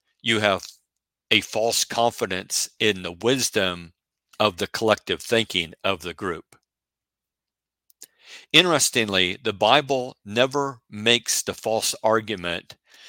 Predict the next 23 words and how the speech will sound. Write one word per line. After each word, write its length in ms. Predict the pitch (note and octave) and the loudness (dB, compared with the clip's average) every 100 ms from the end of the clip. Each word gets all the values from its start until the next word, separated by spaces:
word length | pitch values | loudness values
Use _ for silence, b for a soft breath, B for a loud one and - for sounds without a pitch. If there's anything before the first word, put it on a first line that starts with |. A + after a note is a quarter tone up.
| B B - | B B 0
that 180 | G2+ | 0
the 100 | - | 0
thinking 460 | - B2 B2 - A#2+ | 2 2 4 2 0
of 180 | G#2 - | -2 -4
the 100 | F2+ | -10
group 520 | - C3 B2 - - _ _ _ _ _ _ | -2 0 0 -2 -16 _ _ _ _ _ _
is 160 | G#2 G2+ | -6 -4
always 300 | F#2 F#2 - | -4 -4 -6
correct. 520 | - A2+ F#2 - - _ _ _ _ - C3 | -4 0 0 -2 -18 _ _ _ _ -2 2
In 100 | B2+ | 4
fact, 420 | B2+ G#2+ - B B B - | 4 2 -2 B B B 4
even 400 | D3+ F3+ B2 G#2 | 4 4 0 0
the 80 | |
thinking 480 | G2 A#2+ A2+ - A2+ | 0 2 2 2 2
of 140 | A2+ G2+ | 0 0
the 100 | F#2+ | 0
local 360 | A2 A2 G2+ | 0 -2 -4
church, 680 | - - D#3 - - - - _ - | -2 0 0 -4 -8 -8 -8 _ -2
Revelation 680 | A2 G2 G2+ A2+ - G#2+ | 0 0 0 0 0 -4
chapters 540 | F#2+ - G#2+ - F#2 - | -2 0 0 -2 -10 -8
two 240 | - A#2 | -6 -8
through 220 | - G2 | -6 -10
three, 500 | - B2 C#3 F#2 F#2+ | -6 -4 0 0 -2